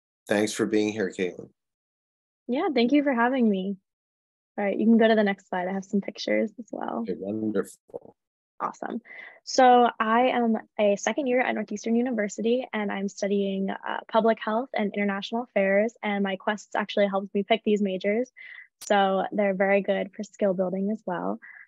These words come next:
Speaker 2: Uh, my first quest was in twenty nineteen, so right before covid hit. I went to, uh,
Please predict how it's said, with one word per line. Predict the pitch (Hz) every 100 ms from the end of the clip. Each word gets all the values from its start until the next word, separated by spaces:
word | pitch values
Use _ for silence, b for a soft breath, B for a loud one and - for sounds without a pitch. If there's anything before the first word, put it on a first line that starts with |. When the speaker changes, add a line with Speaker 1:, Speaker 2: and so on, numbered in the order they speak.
| _ 226
Speaker 2:
Uh, | 220 202
my | 220 220
first | 214 226 -
quest | - 262 285 -
was | 202
in | 220 202
twenty | 196 214 247
nineteen, | 294 294 240 214 226
so | 220
right | 196 202
before | 233 254 247
covid | 220 208 202
hit. | 196 208 - _
I | 208 208
went | 202 202
to, | - 208 -
uh, | 202